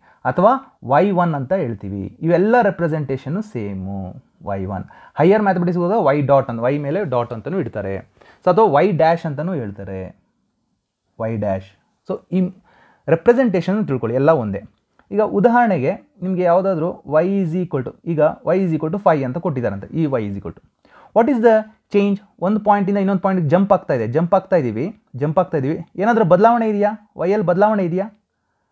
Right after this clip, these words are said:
ವೈಯಲ್ಲಿ ಬದಲಾವಣೆ ಇಲ್ಲ. So therefore ಏನಂತ ಕರಿತೀವಿ? Differentiation of number d by dx of five ಕೊಟ್ಟಾಗ number is zero. ಈ ಫಂಕ್ಷನ್ನು ಝೀರೋ ಆಗುತ್ತೆ, ಯಾಕಂದರೆ ಚೇಂಜಸ್ ಇಲ್ಲ. So ಆ ರೀತಿ.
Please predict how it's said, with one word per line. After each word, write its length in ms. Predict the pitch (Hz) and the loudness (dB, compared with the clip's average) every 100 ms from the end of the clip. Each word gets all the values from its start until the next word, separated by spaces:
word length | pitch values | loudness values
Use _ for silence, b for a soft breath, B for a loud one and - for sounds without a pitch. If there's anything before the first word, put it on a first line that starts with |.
| _ _ - | _ _ -2
ವೈಯಲ್ಲಿ 340 | 151 180 190 220 | 2 4 4 2
ಬದಲಾವಣೆ 640 | 147 143 170 170 156 135 | 2 4 4 4 2 -2
ಇಲ್ಲ. 360 | 110 95 - - | -4 -6 -8 -8
So 80 | 190 | -4
therefore 500 | 143 190 196 208 185 | -2 -2 -2 -4 -2
ಏನಂತ 260 | 196 190 185 | -2 -2 -2
ಕರಿತೀವಿ? 500 | 170 165 196 269 b b b 117 | -2 -2 -4 -6 b b b -6
Differentiation 1080 | 143 156 202 226 233 214 202 185 170 180 170 170 | -4 0 0 2 0 0 0 0 0 0 2 0
of 60 | - _ _ _ - 123 | -2 _ _ _ -10 -4
number 320 | 156 139 117 | 0 0 0
d 140 | 156 180 | 0 2
by 260 | 180 170 151 | 2 2 0
dx 240 | 151 147 | -2 -4
of 240 | - 143 - _ _ _ _ _ _ _ | -4 -4 -4 _ _ _ _ _ _ _
five 180 | 151 196 | 0 2
ಕೊಟ್ಟಾಗ 340 | 196 135 113 101 | 0 -2 -2 -2
number 560 | 120 165 151 110 147 - _ _ - 254 | -2 0 0 0 0 -4 _ _ -14 -10
is 240 | 180 160 | -6 0
zero. 380 | 247 185 143 170 _ _ _ _ _ _ | 0 0 -2 -6 _ _ _ _ _ _
ಈ 60 | 175 | -4
ಫಂಕ್ಷನ್ನು 480 | 202 220 208 196 226 | 0 0 0 0 0
ಝೀರೋ 260 | 185 247 202 | 2 4 2
ಆಗುತ್ತೆ, 280 | 165 147 160 | 2 -2 -4
ಯಾಕಂದರೆ 300 | 190 214 208 | -2 -4 -2
ಚೇಂಜಸ್ 420 | 247 240 233 196 | 0 2 0 -2
ಇಲ್ಲ. 420 | 160 156 156 _ _ _ _ _ _ _ - | -2 -2 -4 _ _ _ _ _ _ _ -8
So 60 | - | 0
ಆ 160 | 190 247 | 4 4
ರೀತಿ. 500 | 202 127 120 107 | 2 -2 -6 -8